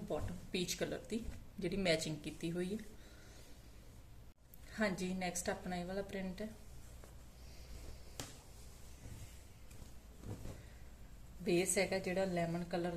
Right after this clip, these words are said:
ਦਾ, ਜੋ ਵਿੱਚ ਫਲਾਰ ਨੇ, ਉਹਨਾਂ ਦੇ ਨਾਲ ਪੀਚ ਕਲਰ ਦੀ ਆਪਾਂ ਬਾਟਮ ਦੀ ਮੈਚਿੰਗ ਕੀਤੀ ਹੋਈ ਹੈ। ਇਸ ਤਰ੍ਹਾਂ ਦੇ ਨਾਲ ਪ੍ਰਿੰਟਿੰਗ ਬਣੀ ਹੋਈ ਹੈ। ਹਾਂਜੀ, ਨੈਕਸਟ ਆਪਣਾ ਇਹ ਵਾਲਾ ਪ੍ਰਿੰਟ ਹੈ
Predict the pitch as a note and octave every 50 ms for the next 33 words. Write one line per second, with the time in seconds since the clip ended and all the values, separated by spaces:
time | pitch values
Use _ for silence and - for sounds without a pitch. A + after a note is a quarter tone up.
0 | F3 G3 G#3+ - - - - - - - - - - - - - - - E3 F3
1 | F3 F#3 F3+ F#3 F3 F3 - F3+ - F3+ F3 E3+ E3 E3 E3 E3+ E3+ F#3 F#3 F3+
2 | F3+ F#3 F#3 F3+ F#3 F3+ F#3+ F#3+ F3+ F3 E3 E3 E3 E3 - - F3+ F3 F3 F3
3 | - - F3+ D#3+ E3 D#3+ D#3 - E3 E3 E3 - - G#3 C4 - - - - -
4 | - - - - - - - - E3+ E3+ E3+ E3 F3 F3 F3+ F3+ F#3 F3 E3+ D#3+
5 | D#3+ - F3 F3+ F3 F#3 F3 - - F#3 F3 F#3+ G3 G3 G3+ A3+ B3+ B3+ - -
6 | A3 F3+ E3+ - - F#3 F3+ F3+ F#3 F#3 F3 F3 F3 G#3+ B3+ - - - G#3 F3+
7 | E3 E3 E3 D#3 D#3 D3 D3+ D3 D3 D3 D3+ D#3 D#3 D3+ - F3+ F3 - - -
8 | - - - - - - - - - - - - - - - - - - - -
9 | - - - - - - - - - - - - - - - A3 G3+ G3 F#3 -
10 | G#3 G3 G3 G3+ G#3 G3+ G3+ G3+ - - - A3+ G#3 G#3+ - G3 F#3+ F#3+ F3+ F#3
11 | F3+ G3 G#3+ G#3+ G#3+ G#3 - G3 G3 G3 F#3+ - G#3